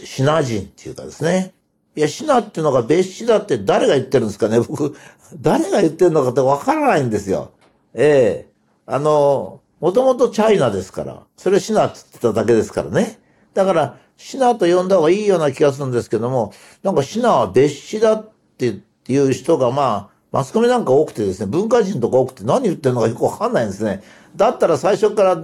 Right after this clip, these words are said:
あ、学校でそう教えてくれって言いたくなっちゃうんですけど、まあ、それはいいとして。だから、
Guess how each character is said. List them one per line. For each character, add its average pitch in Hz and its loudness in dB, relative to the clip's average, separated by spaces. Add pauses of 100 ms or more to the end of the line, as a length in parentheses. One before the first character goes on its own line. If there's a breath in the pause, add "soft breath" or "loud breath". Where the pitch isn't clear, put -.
(500 soft breath)
あ、 123 -6
学 147 -2
校 214 2
で 202 2
そ 190 2
う 170 0
教 220 2
え 208 2
て 220 -6
く 202 -4
れ 208 4
っ - -2
て 202 -6
言 139 -4
い - -10
た 131 2
く 113 -2
な 127 0
っ 120 -4
ち - -14
ゃ 101 0
う - -2
ん - -6
で - -8
す - -18
け 95 -6
ど、 120 -2
ま 156 2
あ、 120 -2
そ 123 -2
れ 135 2
は 139 6
い 143 2
い - -4
と 95 -4
し - -14
て。 98 -6 (440)
だ 202 0
か 175 0
ら、 135 2